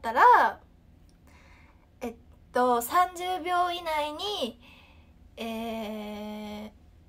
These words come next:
五色、えー、十かけ、うーん、ね、十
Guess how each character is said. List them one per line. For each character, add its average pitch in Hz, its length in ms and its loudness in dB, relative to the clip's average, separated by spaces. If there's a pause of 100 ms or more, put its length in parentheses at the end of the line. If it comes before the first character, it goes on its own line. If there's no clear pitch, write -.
(920)
五 285 100 -4
色、 - 240 -6 (160)
え 226 200 -6
ー、 208 60 -8
十 359 220 -4
か 262 140 -6
け、 - 260 -8
う - 20 -10
ー 247 540 -4
ん、 - 20 -8
ね、 233 140 -4
十 240 140 0